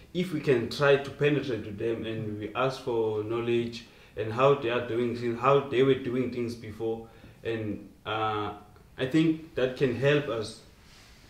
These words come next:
to understand first indigenous knowledge. Then we can use their knowledge and meet with ours of, of the modern world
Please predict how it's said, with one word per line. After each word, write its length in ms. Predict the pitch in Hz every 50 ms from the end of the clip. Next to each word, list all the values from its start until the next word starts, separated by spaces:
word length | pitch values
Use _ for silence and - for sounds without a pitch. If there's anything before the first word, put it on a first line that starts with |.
| - - -
to 120 | - 151 120
understand 720 | 135 143 139 120 107 - - - 120 117 110 104 98 95
first 340 | - - 117 113 - - -
indigenous 420 | 123 127 120 120 113 110 104 101 107
knowledge. 280 | 110 110 107 107 107 - - - - - - - -
Then 420 | - 135 156 165 151 127 113 - - - - - - - - - - - - - -
we 100 | - 113
can 280 | - - 135 117 117 117
use 500 | 123 135 143 151 151 156 156 156 - - - - - - - - -
their 280 | 127 123 131 139 139
knowledge 380 | 135 127 120 120 120 113 107 - - - - - - - - -
and 300 | 117 113 113 110 110 120
meet 220 | 139 139 139 139
with 300 | 131 104 95 - - -
ours 580 | 117 131 131 135 131 117 113 104 95 - - - -
of, 140 | - 113 113 - -
of 200 | 107 110 113 113 113 - - - -
the 100 | 107 107
modern 420 | 101 110 123 123 117 110 107 107 107
world 260 | 110 110 107 107 98